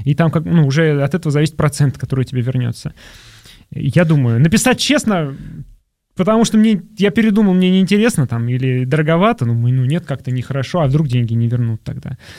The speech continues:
И я соврал. Вот, написал, что детей не с кем оставить, хотя на самом деле теща моя, золотая моя прекрасная теща, была готова посидеть с детьми.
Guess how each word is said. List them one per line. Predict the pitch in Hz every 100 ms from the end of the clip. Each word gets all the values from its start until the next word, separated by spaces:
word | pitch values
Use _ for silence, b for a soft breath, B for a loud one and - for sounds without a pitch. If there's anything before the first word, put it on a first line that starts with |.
| 151 143 -
И | 233
я |
соврал. | 269 180 131 113 110 _ _ _ _ _ _ _
Вот, | - 110 110
написал, | 127 139 - 190
что | - 135
детей | 127 - 117
не | 117
с | 104
кем | 127
оставить, | 123 - 127 131
хотя | 131 131
на | 135
самом | 123 143
деле | 131 123 117
теща | - 180 -
моя, | 135 123
золотая | 127 135 127 - 170 160
моя | 143 131
прекрасная | 127 - 127 -
теща, | 123 165 147
была | 123
готова | 120 120 131
посидеть | 131 - 120 117
с |
детьми. | 120 120 127 127